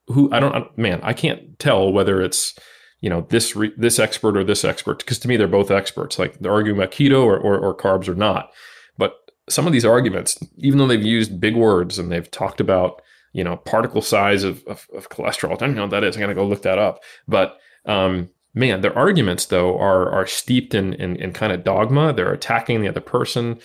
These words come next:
You know, they're, they're not using, uh, they're using logical fallacies. They're speaking in black and white, and they're applying a one-size-fits-all, like, everyone should be on this diet,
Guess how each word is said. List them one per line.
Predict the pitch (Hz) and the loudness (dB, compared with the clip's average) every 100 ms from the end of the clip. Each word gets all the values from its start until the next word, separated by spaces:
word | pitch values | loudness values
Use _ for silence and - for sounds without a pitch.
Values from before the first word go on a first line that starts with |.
| - _ | -20 _
You | 98 92 | -4 -2
know, | 90 | 0
they're, | 95 87 | -2 0
they're | 92 | -2
not | 95 101 113 | -2 -2 0
using, | 110 101 98 95 - | 0 0 -2 -4 -8
uh, | - | -8
they're | - 107 | -2 0
using | 113 101 | 0 0
logical | 98 107 - - | 0 -2 -4 -8
fallacies. | - 98 107 107 110 107 107 - | -4 0 0 0 -2 -2 -2 -6
They're | - | -10
speaking | - 117 127 | -4 -4 -2
in | 98 85 | -4 0
black | 98 98 95 | 0 0 -4
and | 90 | -2
white, | 92 104 110 - - _ | 0 0 -4 -12 -20 _
and | 101 107 | -2 0
they're | 101 | 0
applying | - 117 110 101 | 0 0 2 2
a | |
one-size-fits-all, | 98 107 110 117 101 - - - 101 - | 2 2 0 -2 -4 -2 -4 0 -2 -2
like, | - | -4
everyone | 107 117 107 104 | 0 2 2 0
should | - - | -4 -4
be | |
on | 95 95 | -4 -4
this | - | -6
diet, | - 98 104 107 | -2 2 2 0